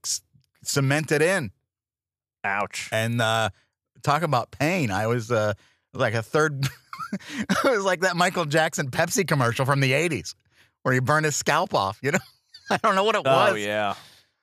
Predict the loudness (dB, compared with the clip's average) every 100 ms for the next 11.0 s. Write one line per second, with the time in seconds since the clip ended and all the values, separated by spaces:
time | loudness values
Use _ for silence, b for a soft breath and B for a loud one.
0 | _ -14 -10 -10 -6 0 2 2 0 -2
1 | -2 -2 -4 -2 0 2 0 -2 -4 -4
2 | 0 2 2 0 -4 -8 _ _ _ -4
3 | 0 2 0 -2 -6 -2 0 -2 -4 -4
4 | 0 2 0 -2 -2 0 2 0 -2 -4
5 | -2 0 0 2 2 2 0 0 0 0
6 | 0 0 0 0 0 0 -4 _ _ -20
7 | -20 -14 -10 -2 -2 -2 0 0 -2 -8
8 | B B B B -16 -12 -14 B -2 -2
9 | 2 2 4 2 2 0 2 0 2 2
10 | 2 0 -6 -4 -4 -4 -4 -2 -2 -4